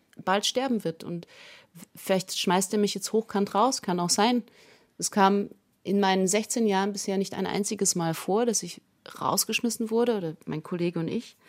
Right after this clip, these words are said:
Aber was wirklich vorkommt, ist manchmal, dass wir eine Reaktion auslösen, mit der wir vielleicht nicht unbedingt gerechnet hatten, und zwar, dass jemand weint, weil er uns sieht, weil er so berührt ist,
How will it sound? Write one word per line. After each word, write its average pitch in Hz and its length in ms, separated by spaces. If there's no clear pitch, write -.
Aber 180 240
was 180 260
wirklich 208 300
vorkommt, 208 640
ist 208 240
manchmal, 202 460
dass - 340
wir 196 260
eine 180 520
Reaktion 190 500
auslösen, 190 500
mit 185 120
der 180 320
wir 196 140
vielleicht 180 440
nicht - 280
unbedingt 208 460
gerechnet 190 460
hatten, 170 280
und 175 140
zwar, 170 260
dass 170 240
jemand 180 460
weint, 175 720
weil 196 140
er 196 100
uns 202 220
sieht, 233 260
weil 180 120
er 170 100
so 190 140
berührt 240 360
ist, 262 300